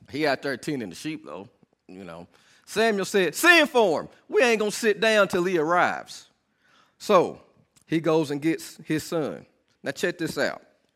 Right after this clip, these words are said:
He's out there tending the sheep. David wasn't shooting to be king. David out there minding his own business, tending to his sheep. Hold on one second.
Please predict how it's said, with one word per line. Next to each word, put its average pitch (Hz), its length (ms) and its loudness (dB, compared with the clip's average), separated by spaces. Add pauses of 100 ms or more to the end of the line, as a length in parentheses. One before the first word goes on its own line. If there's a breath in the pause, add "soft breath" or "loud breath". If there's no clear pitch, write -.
(360 soft breath)
He's 226 240 2
out 190 200 6
there 170 160 4
tending 170 380 0
the 135 60 -4
sheep. - 400 -10 (800 soft breath)
David 185 540 6 (840)
wasn't 131 340 -4
shooting 160 300 -8
to 120 60 -10
be 120 160 -10
king. 90 440 -12 (520)
David 170 320 2
out 151 180 2
there 123 120 -2
minding 131 340 -2
his 113 160 -8
own 185 360 -8
business, 131 600 -8 (500)
tending 170 300 -2
to 151 140 -8
his 147 200 -6
sheep. - 360 -12 (2000)
Hold 143 180 -4
on 95 200 -6
one 127 220 -6
second. - 380 -8